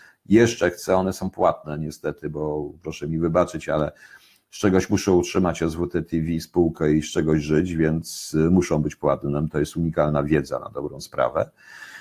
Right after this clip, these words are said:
Więc zapraszam państwa, wszystko jest na profilu, jest wydarzenie na F B, więc, y,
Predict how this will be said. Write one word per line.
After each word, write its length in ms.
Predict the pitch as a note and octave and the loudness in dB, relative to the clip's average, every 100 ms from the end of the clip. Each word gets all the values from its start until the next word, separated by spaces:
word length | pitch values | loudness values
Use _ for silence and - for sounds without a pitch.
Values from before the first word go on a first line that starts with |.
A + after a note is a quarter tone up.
| - _ - | -20 _ 2
Więc 180 | E3 D3 | 4 6
zapraszam 480 | D3 C#3+ B2 A#2+ | 4 4 6 4
państwa, 720 | A#2+ A2+ G#2+ - - G#2 G#2 G2 | 6 4 2 0 2 4 4 2
wszystko 420 | - G#2 - G2+ | -2 -6 0 0
jest 180 | F#2+ - | 0 -2
na 80 | |
profilu, 500 | E2 D#2+ D#2+ F#2+ F2 | -6 -6 -6 -4 0
jest 200 | F2 D2+ | 0 -2
wydarzenie 640 | D2+ D#2 D2+ D2+ E2 D#2+ D2+ | -4 -6 -6 -4 -4 -2 -4
na 260 | D2 C#2+ D2 | -4 -4 -6
F 160 | C#2+ | -6
B, 240 | D2 D#2+ D2+ | -2 -2 0
więc, 500 | C#2+ C#2+ - - - | -4 -6 -12 -12 -4
y, 400 | D2 C#2+ C#2+ | 0 2 2